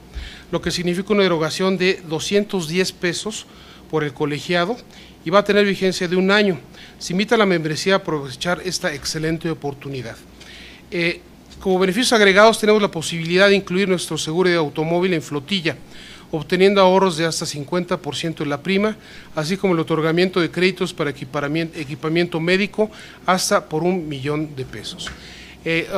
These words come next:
los gestores de esto, de estos seguros se encuentran afuera, entonces si alguien se encuentra y está interesado, por favor de contactarse con ellos. Nos van a esperar que terminemos la sesión.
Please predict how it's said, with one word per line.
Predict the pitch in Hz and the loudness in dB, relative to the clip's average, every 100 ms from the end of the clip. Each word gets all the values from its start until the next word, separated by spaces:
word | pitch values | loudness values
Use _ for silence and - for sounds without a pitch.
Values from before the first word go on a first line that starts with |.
| 185 | 0
los | 185 175 175 | 2 2 0
gestores | - 185 - 226 233 220 | 0 0 4 6 6 4
de | 185 | 2
esto, | 202 - 214 202 | 0 -2 -2 -2
de | 175 | -2
estos | 185 - | -6 -6
seguros | 170 165 190 208 | -6 -4 -2 -2
se | - | -4
encuentran | 156 170 170 156 143 | -6 -6 -4 -6 -6
afuera, | 127 160 170 220 - - - - - - | -4 0 0 -2 -12 -20 -20 -20 -20 -14
entonces | - 151 | -8 -6
si | 147 | -2
alguien | 180 175 165 | 0 0 -2
se | - 156 | -4 -4
encuentra | 139 170 160 151 | -6 -6 -6 -10
y | 127 151 | -8 -8
está | 143 - 175 | -8 -4 -4
interesado, | 165 160 139 165 170 165 | -4 -6 -6 -4 -6 -6
por | 139 | -12
favor | 135 139 156 | -10 -6 -6
de | |
contactarse | 147 135 131 131 135 127 135 | -8 -12 -12 -14 -14 -12 -14
con | - 107 | -14 -14
ellos. | 90 - - - - - - | -14 -14 -14 -16 -20 -12 -10
Nos | 139 | -6
van | 151 170 | -2 -2
a | |
esperar | - 165 156 | -2 -6 -6
que | 143 | -8
terminemos | 135 135 135 131 | -10 -10 -10 -12
la | 117 | -14
sesión. | - - | -12 -14